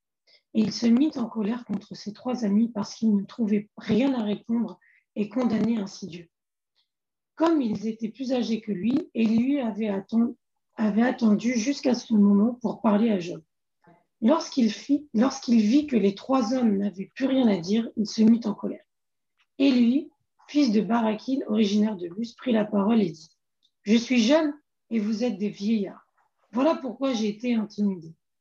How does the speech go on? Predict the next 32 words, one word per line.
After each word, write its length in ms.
Et 120
j'avais 300
peur 280
de 100
vous 240
exprimer 520
mon 200
opinion. 380
Je 140
me 100
disais, 560
l'expérience 760
parlera. 540
Le 100
grand 220
nombre 280
d'années 380
fera 500
connaître 540
la 120
sagesse. 600
Mais 220
en 80
réalité, 720
dans 220
l'homme, 320
c'est 240
l'esprit, 640
le 120
souffle 460
du 180
Tout-Puissant 680